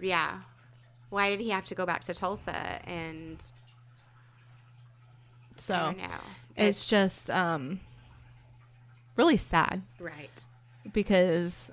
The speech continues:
Speaker 2: um, what could have been prevented.
Speaker 1: Mm-hmm.
Speaker 2: But
Speaker 1: You know, and for almost fifty years, they,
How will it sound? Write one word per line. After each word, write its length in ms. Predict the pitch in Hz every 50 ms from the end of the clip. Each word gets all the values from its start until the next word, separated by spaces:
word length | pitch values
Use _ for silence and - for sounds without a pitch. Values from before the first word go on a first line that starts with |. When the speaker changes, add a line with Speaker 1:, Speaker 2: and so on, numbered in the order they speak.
| - -
Speaker 2:
um, 400 | 185 185 180 - - 185 202 208
what 240 | - 185 175 - -
could 160 | - 208 185
have 280 | 170 170 180 165 - - - - - - _ - - - -
been 140 | 190 180 170
prevented. 560 | - - 175 165 156 147 156 185 180 180 196 - -
Speaker 1:
Mm-hmm. 180 | 208 190 - 165 165 180 - - - - - - - - - - - - -
Speaker 2:
But 240 | - - - - - - - - - - - - - - - - -
Speaker 1:
You 140 | 330 311 262
know, 160 | 196 180 180
and 100 | 190 185
for 120 | 185 202 180
almost 220 | 180 175 175 -
fifty 220 | - 185 - 185 180
years, 380 | 180 175 170 170 185 214 - -
they, 560 | - 175 175 170 165 165 170 175 180 190 196